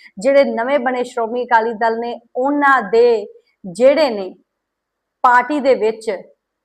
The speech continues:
ਇੱਕ ਵੱਡਾ ਮੁੱਖ ਚਿਹਰਾ ਸ਼ਾਮਿਲ ਹੋ ਗਿਆ ਹੈ ਤੇ ਉਹ ਮੁੱਖ ਸ਼ੈ-, ਅਹ, ਜਿਹੜਾ ਚਿਹਰਾ ਹੈ ਉਹ ਹੈ ਜਿਹੜੇ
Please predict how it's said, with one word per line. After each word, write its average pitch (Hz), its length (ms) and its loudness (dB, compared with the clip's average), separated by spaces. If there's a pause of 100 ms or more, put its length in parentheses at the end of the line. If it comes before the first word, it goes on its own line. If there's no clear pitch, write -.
(420)
ਇੱਕ 254 280 2 (300)
ਵੱਡਾ 233 440 0
ਮੁੱਖ 269 360 -2
ਚਿਹਰਾ 233 560 0 (640)
ਸ਼ਾਮਿਲ 277 480 0
ਹੋ 233 200 2
ਗਿਆ 226 260 2
ਹੈ 233 220 2
ਤੇ 233 180 -4 (180)
ਉਹ 294 260 4
ਮੁੱਖ 262 220 -2
ਸ਼ੈ-, 233 240 -4
ਅਹ, 220 320 0 (140)
ਜਿਹੜਾ 233 260 0
ਚਿਹਰਾ 233 440 2
ਹੈ 208 220 -2 (380)
ਉਹ 285 200 4
ਹੈ 247 320 2 (460)
ਜਿਹੜੇ 226 600 0